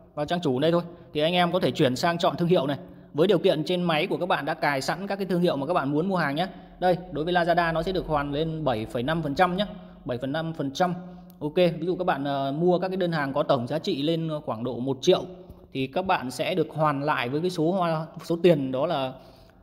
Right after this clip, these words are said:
ờ, một triệu thì các bạn sẽ được hoàn lại bảy mươi lăm nghìn, được chưa? Ok. Đấy, các bạn cứ bấm vào các cái thương hiệu mà các bạn muốn mua thôi.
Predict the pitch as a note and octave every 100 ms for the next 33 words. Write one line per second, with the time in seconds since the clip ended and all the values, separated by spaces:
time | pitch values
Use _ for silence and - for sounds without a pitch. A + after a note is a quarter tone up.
0 | _ B2 C3+ C3+ C3+ C3+ C3 C3 C3 -
1 | D#3 C#3+ C#3 - F#3 E3 C3+ F3 F3 C#3
2 | D#3+ D3+ D3 C3 C#3 C#3 B2 C#3 D#3+ D#3+
3 | C3+ - - B2+ D3 - - - - D#3
4 | - D3+ - - - - - - - _
5 | _ _ _ _ - C#3+ A3 G#3+ G3 E3
6 | F#3+ D#3+ F#3 D3+ F#3+ F#3+ F#3+ F#3 C#3 D3
7 | F#3 F3 C#3+ D3+ E3+ G#3+ G#3 G3 G3 F#3+